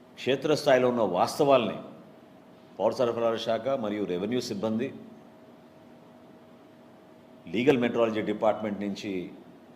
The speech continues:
కొలతలు మొత్తం చెక్ చేసుకుని, ఎక్కడ కూడా పొరపాటు లేకుండా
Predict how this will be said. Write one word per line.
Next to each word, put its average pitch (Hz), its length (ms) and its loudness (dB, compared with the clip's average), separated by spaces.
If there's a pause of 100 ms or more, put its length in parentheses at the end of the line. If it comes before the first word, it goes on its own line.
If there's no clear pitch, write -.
(100)
కొలతలు 120 400 2
మొత్తం 110 480 -4
చెక్ 95 200 -10
చేసుకుని, 110 440 -6 (920)
ఎక్కడ 160 340 0
కూడా 151 160 6
పొరపాటు 113 480 2
లేకుండా 95 680 -2